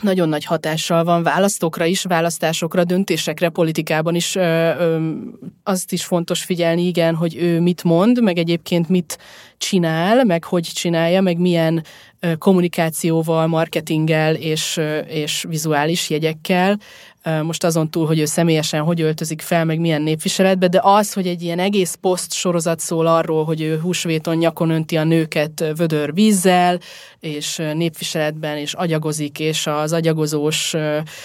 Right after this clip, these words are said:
videót kirakja ilyen heherészős, ö, kommente-, szóval, hogy az, az egész azért ad egy képet arról, hogy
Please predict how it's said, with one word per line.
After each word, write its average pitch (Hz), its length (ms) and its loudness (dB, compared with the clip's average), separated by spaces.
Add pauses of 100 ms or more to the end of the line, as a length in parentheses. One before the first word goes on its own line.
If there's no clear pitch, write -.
(360)
videót 156 440 2
kirakja 151 920 0
ilyen 143 440 -4
heherészős, 151 1000 -2 (140)
ö, 156 80 -8 (1400)
kommente-, 165 600 0
szóval, 185 280 2
hogy 190 260 2 (540)
az, 196 260 -4
az 202 160 -2
egész 220 500 2
azért 180 380 0
ad 190 140 4
egy 160 140 0
képet 165 360 -4
arról, 196 440 4
hogy 175 260 2